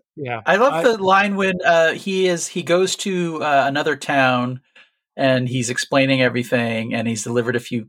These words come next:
Speaker 2: things of mail and, um, someone shouts out, "Well, how much does it cost to send a letter?" And there's a moment where Costner's character's, like, doesn't know what to say, and then there's a bell ringing outside and the bad guys are coming.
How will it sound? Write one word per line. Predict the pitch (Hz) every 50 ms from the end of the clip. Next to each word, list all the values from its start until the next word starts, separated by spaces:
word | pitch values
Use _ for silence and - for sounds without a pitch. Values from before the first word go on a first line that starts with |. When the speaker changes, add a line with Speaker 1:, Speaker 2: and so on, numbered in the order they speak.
| _ -
Speaker 2:
things | - 135 123 123 117 110 110 - - - -
of | - 107 101
mail | 110 110 110 110 110 107 104 101 101 - _ _ _ _ _ _ _ _ -
and, | - 117 120 120 113 113 113 110 -
um, | 127 117 117 113 117 117 113 _ _ -
someone | - - - 170 170 180 165
shouts | - - 160 156 151 - -
out, | 156 151 131
"Well, | 160
how | - - 226 233
much | 269 254 - -
does | 226 208 220
it | - - -
cost | - 208 226 285 311 - - -
to | - -
send | - - 139 127 123 117
a | 110
letter?" | 110 107 104 98 95 92 90 _ _ _ _ - - _ _ -
And | - 127 135
there's | 147 151 143
a | 156 135
moment | 135 135 139 147 165 170 170 160
where | 156 135 131
Costner's | - 147 143 139 - 160 135 -
character's, | - - 139 135 139 - - 139 - -
like, | 120 110
doesn't | 104 123 120 139 131
know | 135 131
what | 127 120 -
to | 117
say, | - - 117 104 107 120 127
and | 131 120
then | 123 120
there's | 123 120 107 113
a | 101
bell | 92 90 - 104 101 104 107
ringing | 104 104 107 101 101 104
outside | 104 101 98 - - 95 87 92
and | 95 98
the | 95 -
bad | - 85 82 85 -
guys | 92 87 87 -
are | 90
coming. | - - - 90 90 - -